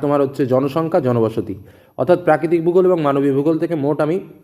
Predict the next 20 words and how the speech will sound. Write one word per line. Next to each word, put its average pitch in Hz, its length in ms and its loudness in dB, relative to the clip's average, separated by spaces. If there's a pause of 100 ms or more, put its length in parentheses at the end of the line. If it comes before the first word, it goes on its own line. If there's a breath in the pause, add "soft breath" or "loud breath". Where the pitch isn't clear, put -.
(720)
ফিফটি 156 260 2
কোশ্চেন 185 440 0 (360 loud breath)
উত্তর 147 240 -2
সহ 170 340 2
এই 151 120 4
ভিডিওতে 156 320 2
শেয়ার 135 220 0
করছি, 156 380 -4 (340)
এবং 185 280 2
পরবর্তী 160 380 2
ভিডিওতে 160 340 0
আমি 190 100 0
ভারতের 143 400 -2
ভূগোল 160 260 0
থেকে 165 160 0
আরও 147 160 2
পঞ্চাশটি 135 360 -4
প্রশ্ন 135 260 -4
শেয়ার 123 220 -2
করব। 98 220 -4